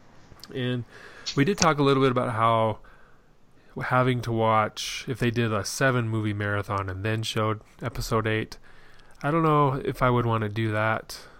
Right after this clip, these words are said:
just because it's interesting, you know, the,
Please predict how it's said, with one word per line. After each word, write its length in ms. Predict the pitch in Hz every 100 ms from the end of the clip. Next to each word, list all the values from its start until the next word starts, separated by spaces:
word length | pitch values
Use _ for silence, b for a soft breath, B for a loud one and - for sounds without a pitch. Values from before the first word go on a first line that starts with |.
| b b - - -
just 200 | 123 -
because 840 | 113 113 110 107 107 101 - - - - - - - - - _ _ -
it's 180 | 120 -
interesting, 500 | 156 - - - 143
you 100 | 135
know, 140 | 127
the, 120 | 120